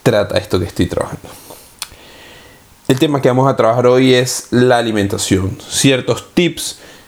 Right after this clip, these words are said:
que te harán llevar la, la cuarentena,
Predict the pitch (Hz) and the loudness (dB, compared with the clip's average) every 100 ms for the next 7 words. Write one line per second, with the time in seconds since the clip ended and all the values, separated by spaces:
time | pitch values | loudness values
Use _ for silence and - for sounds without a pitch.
0 | _ 123 113 110 113 120 123 120 120 117 | _ -2 0 0 2 2 4 4 2 0
1 | 117 117 113 107 104 98 95 - - 107 | 2 4 4 4 2 2 0 -4 -4 2
2 | 117 113 104 113 104 98 101 107 92 | 4 4 2 0 2 0 0 0 0